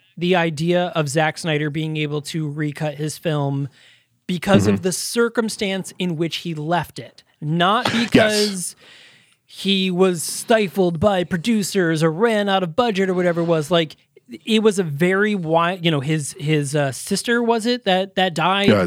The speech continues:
Speaker 2: daughter.
Speaker 1: His, oh, his,
Speaker 2: Daughter.
Speaker 1: his daughter that died? Oh,
Speaker 2: Yeah.
Speaker 1: boy.
Speaker 2: Da-, his daughter that, uh, took her own life, sadly.
Speaker 1: Jeez. Yeah, so, like,
Speaker 2: Yeah,
Speaker 1: and he had to
Speaker 2: that's
Speaker 1: leave in the middle of production. Like, that is a circumstance in which you go back to, like, first off, they should have just paused the film.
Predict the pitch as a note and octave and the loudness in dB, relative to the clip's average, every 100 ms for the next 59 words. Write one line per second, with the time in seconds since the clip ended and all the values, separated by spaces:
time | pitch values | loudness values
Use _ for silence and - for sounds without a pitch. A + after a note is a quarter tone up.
0 | - G#2+ F2+ F#2+ - - F#3+ F#3 F#3 C#3+ | 2 4 4 2 0 2 4 4 2 0
1 | F3+ C3+ A#2+ D3+ G3 A3+ A#3+ A3+ A#3+ B3 | -2 -2 0 2 2 0 -2 -2 -2 -2
2 | B3 - C3+ A2+ E2 D#2 D#2 D#2 D2+ D2 | -4 -4 2 4 4 2 2 2 0 -2
3 | - - - G#2+ - A2+ F#2+ G#2 G#2+ F#2 | -4 -4 2 2 4 0 4 4 4 2
4 | F2 - G#2+ D#2+ D#2 - G#2 F#2+ D#2+ D#2+ | 0 0 2 2 2 0 2 2 2 2
5 | F2+ C#2+ - B1+ C#3+ G2+ - - - F#3 | 2 0 -2 -2 0 -2 -4 -10 -4 -2
6 | D3 B2+ A#3+ A#3+ A#3+ - - F3+ F3+ F3+ | -2 -2 -2 0 -2 -2 2 4 4 4
7 | G3+ A#2 F3+ F3+ F#3 F3 F3 E3 E3 D3+ | 4 4 2 0 0 0 0 0 0 0
8 | D#3+ E3 E3 E3 G#3 G3+ G#3+ G3+ G3 - | -2 0 0 0 -2 0 -2 -2 -6 -2
9 | G#3 G3 G#3 F#3 F3 E3+ E3+ D#3+ D#3+ - | -2 -2 -4 -2 -4 -2 -4 -2 -2 0
10 | E3+ D#3+ F3+ D#3+ D#3 D3+ D3 C#3+ - E3+ | -2 0 0 0 0 -2 -2 -4 -6 -4
11 | G3+ E3+ - C4+ - G#3 F3+ E3+ _ - | -4 -4 -2 -2 0 -2 -2 -6 _ -20
12 | _ - F3 - G3+ E3+ D#3 - D3 B2+ | _ -2 0 2 0 0 -2 0 -2 -2
13 | D3 C#3+ B2 B3 | -6 -8 -10 -12